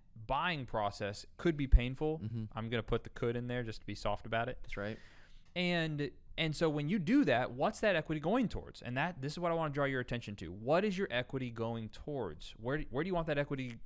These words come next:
Speaker 1: to go? Do you want it to go towards, in option A, a seller's market? If it's a seller's market, that, that equity is gonna go to paying more than the appraised value of the home.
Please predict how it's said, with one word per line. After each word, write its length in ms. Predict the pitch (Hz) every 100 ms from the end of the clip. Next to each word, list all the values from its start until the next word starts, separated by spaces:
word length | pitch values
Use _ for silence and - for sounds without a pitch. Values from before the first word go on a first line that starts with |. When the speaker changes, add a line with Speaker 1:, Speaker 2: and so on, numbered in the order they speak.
| -
Speaker 1:
to 120 | 127
go? 380 | 113 147 202 104
Do 120 | 110
you 120 | 147
want 180 | 180 220
it 60 | 226
to 80 |
go 260 | 202 214 220
towards, 680 | 214 - 127 104 117 165 -
in 200 | 120 117
option 380 | 127 156 - 190
A, 240 | 123 87
a 60 | 82
seller's 320 | 131 143 139
market? 280 | 117 98 - - - - -
If 100 | 104
it's 120 | 147
a 60 | 185
seller's 300 | 202 185 151
market, 320 | 131 120 117
that, 240 | 131 160 - 110 110
that 180 | 120 131
equity 320 | 143 147 131
is 80 | 110
gonna 180 | 113 113
go 200 | 113 117
to 500 | - - 107 90 123 - - - -
paying 480 | - 143 139 139 131 -
more 500 | 117 113 113 120 151
than 160 | 147 143
the 100 | 127
appraised 400 | 104 - 110 110
value 240 | 98 104
of 80 | 123
the 80 | 143
home. 280 | 120 90